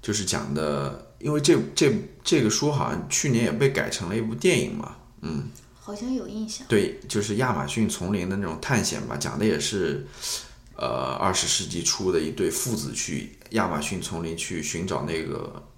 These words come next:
Speaker 1: The Lost City of Z，
Speaker 2: 嗯。
Speaker 1: 就是是，就是消失的那个城市，就是城市嘛，
Speaker 2: 嗯。
Speaker 1: 在亚马逊丛林那儿也是讲这个。然后呢，他今年还出了一本书，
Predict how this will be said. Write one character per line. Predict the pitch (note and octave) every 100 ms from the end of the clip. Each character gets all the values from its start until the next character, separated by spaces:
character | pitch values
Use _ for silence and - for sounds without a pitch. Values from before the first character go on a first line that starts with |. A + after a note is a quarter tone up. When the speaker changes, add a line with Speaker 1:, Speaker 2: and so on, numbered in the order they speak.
| -
Speaker 1:
The | -
Lost | D#2+ E2 E2+ -
City | - - F2+ F2 -
of | D#2 -
Z， | G2 E2+ -
Speaker 2:
嗯。 | - - - - - -
Speaker 1:
就 | -
是 | - -
是， | - - - - - - -
就 | -
是 | C#2 C#2+ B1+ C#2
消 | - D#2
失 | D#2+ F#2+
的 | E2
那 | C#2+
个 | D2
城 | - - -
市， | - - -
就 | -
是 | - - - - - - - -
城 | - -
市 | D2 G2+
嘛， | - C#2+
Speaker 2:
嗯。 | A#3 G#3+ -
Speaker 1:
在 | -
亚 | D#2
马 | C#2+ -
逊 | E2+
丛 | - -
林 | D2 -
那 |
儿 | - - -
也 |
是 | - -
讲 | C#2 - D2
这 | C#2+
个。 | - - - - - -
然 | - A#2+
后 | D3
呢， | C3 B2+ - -
他 | C3+
今 | C#3+ D#3+
年 | C#3
还 | A2+ - G3+
出 | - G3+
了 |
一 | D#3+
本 | A2 -
书， | - - G1+